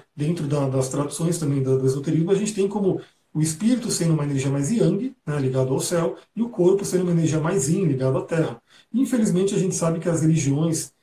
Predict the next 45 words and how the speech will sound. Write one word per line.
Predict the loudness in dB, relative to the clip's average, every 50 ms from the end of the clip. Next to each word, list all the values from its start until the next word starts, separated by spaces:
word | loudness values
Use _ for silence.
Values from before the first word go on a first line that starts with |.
| _ _ -6
vigentes | -4 -4 -2 -2 0 -2 -2 -2 -2 -2 0
hoje, | 2 2 2 2 2 0 -2 -4 -6 -10 _ _ _ -10
é, | -4 -2 0 0 0 0 0 -2
só | -2 -2 0 0 0 0 0 -2
falam | -6 -6 -4 -2 -2 0 0 0 0
do | 0 2 4
yin, | 4 2 2 2 0
do | 0 0 2 2
yang, | 4 4 4 4 2 2
na | 0 0
verdade, | 0 -2 -2 -2 -2 -2 -2 -2 -2
né, | -2 -2 -2 0
e | 0 0
renegam | 0 0 0 0 0 0 0 0 0 0 0
o |
yin. | 0 -2 -4 -6 -8 _ _ _ _ _ _ _ _ _ -10
Então | -8 -4 -2 -2 -2
é | 0
a | 0
mesma | 0 0 0 0
coisa | -2 0 -2 -2
que | -2 -2
foi. | -2 0
Inclusive | 0 0 0 2 2 2 2 4
eu | 4 4
já | 4 2
vi, | 0 2 2 0 0 0 -2 -10 -16 -20 -20 -20 _ -8
né, | -4 -2 -2 0 0 0 -2
numa | -2 -2 0 2 2 4 2 2 2 0 0
tradição | -2 -2 -2 -2 -2 -2 -4 -4 -4 -2
aí, | -2 0 0 -2 -2 -4 -8 -14 _ _ _
falando | -4 -2 0 2 2 2
que | 2 2 2
o | 2 2 2
ser | -2 0 0 2
humano | 2 4 2 2
teve | 2 2 2 2
que | 2 2
usar | 2 2 2
sapatos | 2 2 -2 -2 -2 0 -2 0 0 -2 -4 -6 -8 -8
porque | -8 -8 -8 -6 -2 -2 0
a | 0
terra | 0 0 0 0 0
ficou | -2 -4 -4 -4 -2
impura. | -4 -4 -4 -4 -2 0 0 0 0 -2 -8